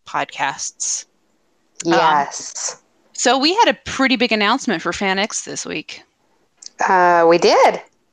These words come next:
Speaker 1: Did you see it?
Speaker 2: Uh-huh. I saw
Speaker 1: Uh-huh.
Speaker 2: it.
Speaker 1: Mister
Speaker 2: Mm-hmm.
Speaker 1: Tom Holland is coming. Spooderman
Speaker 2: Yep.
Speaker 1: himself. I was gonna
Speaker 2: Yep.
Speaker 1: buy a photo op, and then they were, I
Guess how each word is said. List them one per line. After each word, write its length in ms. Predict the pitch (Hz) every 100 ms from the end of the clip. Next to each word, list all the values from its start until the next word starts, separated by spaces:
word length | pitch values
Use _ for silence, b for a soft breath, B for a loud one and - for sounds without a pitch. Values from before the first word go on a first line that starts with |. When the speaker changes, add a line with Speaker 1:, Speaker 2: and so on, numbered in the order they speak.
| _ _ -
Speaker 1:
Did 140 | 180
you 80 | 196
see 220 | - 175
it? 180 | 240 - - _ _ _ _ -
Speaker 2:
Uh-huh. 360 | - 190 185 233 - _ _ _
I 140 | - 202
saw 220 | 208 165
Speaker 1:
Uh-huh. 100 | 143 -
Speaker 2:
it. 80 | _ _ _ -
Speaker 1:
Mister 280 | 277 - 185
Speaker 2:
Mm-hmm. 100 | 262
Speaker 1:
Tom 120 | 247
Holland 320 | 233 285 254 180
is 60 |
coming. 420 | - 185 185 185 - _ _ _ _ _ _ _ _ _ _
Spooderman 520 | - - 262 277 269 254
Speaker 2:
Yep. 80 |
Speaker 1:
himself. 520 | 247 262 277 214 - - _ _ _ _ _ _ _ _ - 508 855 855 - _ B B -
I 100 | 240
was 140 | 240 214
gonna 120 | 226
Speaker 2:
Yep. 60 |
Speaker 1:
buy 100 | 233
a 60 | 233 -
photo 240 | 233 240
op, 220 | 277 320 -
and 160 | 220
then 100 | 208
they 100 | 202
were, 80 |
I 60 | 202